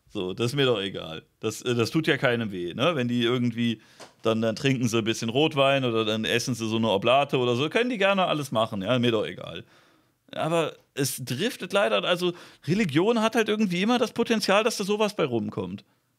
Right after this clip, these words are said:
Immer wieder. Irgendwie hat jede Religion so ein paar Leute, die das so auslegen. Und da kann man sich doch fragen, hat das mit der Religion vielleicht ein bisschen was zu tun? Ja, aber wie gesagt, also normale,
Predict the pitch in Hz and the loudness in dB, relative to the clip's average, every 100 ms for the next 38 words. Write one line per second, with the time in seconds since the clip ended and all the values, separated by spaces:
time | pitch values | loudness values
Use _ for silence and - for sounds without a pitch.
0 | - - 269 269 254 220 220 190 110 127 | -8 0 2 4 2 0 0 0 -2 -6
1 | _ _ _ _ - 226 233 220 165 240 | _ _ _ _ 0 0 2 0 2 2
2 | 269 240 240 226 196 220 240 240 - - | 4 2 2 2 2 2 2 0 -4 -20
3 | _ _ - 170 190 226 247 220 226 220 | _ _ -8 -6 -4 0 4 4 4 2
4 | 214 202 196 208 - 185 190 - 110 104 | 0 0 2 2 4 2 2 2 2 2
5 | 90 120 - _ _ _ _ 135 156 - | -2 -6 -12 _ _ _ _ 0 0 2
6 | 185 220 196 196 175 151 190 226 214 160 | 2 2 -2 -4 -2 2 0 0 -4 0
7 | 208 - _ - 175 - 202 208 185 185 | -2 -2 _ -6 -4 0 0 0 0 2
8 | 175 147 160 220 269 202 196 202 170 151 | 2 0 0 0 -2 0 0 0 -2 -2
9 | 202 220 208 214 - 185 240 254 135 101 | -2 -2 0 0 -2 -2 0 2 2 0
10 | - _ _ _ _ _ _ _ _ - | -8 _ _ _ _ _ _ _ _ -14
11 | - - 269 131 156 147 180 220 196 139 | -8 -8 -8 -8 -6 -8 -8 -6 -2 -2
12 | 117 - 131 139 127 135 151 160 160 | -2 -6 -4 -2 0 2 2 2 0